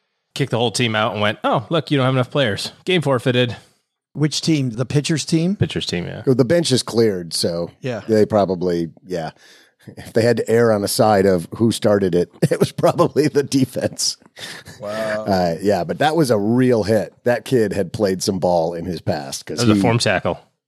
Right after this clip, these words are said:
Speaker 3: Yeah, <laughs> it was definitely the right mechanics.
Speaker 2: Uh,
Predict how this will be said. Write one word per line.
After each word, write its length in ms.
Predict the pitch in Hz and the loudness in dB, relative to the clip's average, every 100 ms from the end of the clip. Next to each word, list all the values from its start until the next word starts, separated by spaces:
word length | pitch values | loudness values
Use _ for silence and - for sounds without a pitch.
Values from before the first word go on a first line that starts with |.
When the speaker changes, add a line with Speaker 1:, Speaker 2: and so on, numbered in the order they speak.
| _ - | _ -2
Speaker 3:
Yeah, 320 | 104 - 190 | 0 2 0
<laughs> 40 | |
it 220 | 240 214 - | 0 0 0
was 180 | 170 - | 0 0
definitely 680 | 143 - 135 117 123 120 113 - _ _ | 0 2 0 0 0 2 0 -4 _ _
the 100 | 104 | 0
right 200 | 101 95 | 2 2
mechanics. 640 | 95 95 82 76 73 - _ _ _ _ _ _ _ _ _ _ _ _ _ _ 127 | -2 -2 -4 -6 -10 -16 _ _ _ _ _ _ _ _ _ _ _ _ _ _ -2
Speaker 2:
Uh, 840 | 123 110 107 104 104 104 104 | 0 2 0 0 0 -2 -4